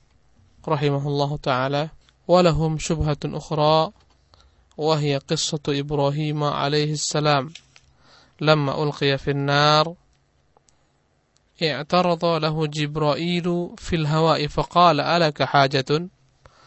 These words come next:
فقال إبراهيم عليه السلام: "أما إليك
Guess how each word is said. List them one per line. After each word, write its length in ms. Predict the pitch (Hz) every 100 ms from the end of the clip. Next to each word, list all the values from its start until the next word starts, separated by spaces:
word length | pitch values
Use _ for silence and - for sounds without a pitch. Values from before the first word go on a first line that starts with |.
| - - _ _
فقال 560 | - 147 - 180 180
إبراهيم 800 | 165 151 151 156 151 143 156 160
عليه 480 | 151 135 143 156 147
السلام: 500 | 143 - 143 151 151 -
"أما 640 | 160 151 147 147 143 151
إليك 520 | - 156 160 170 160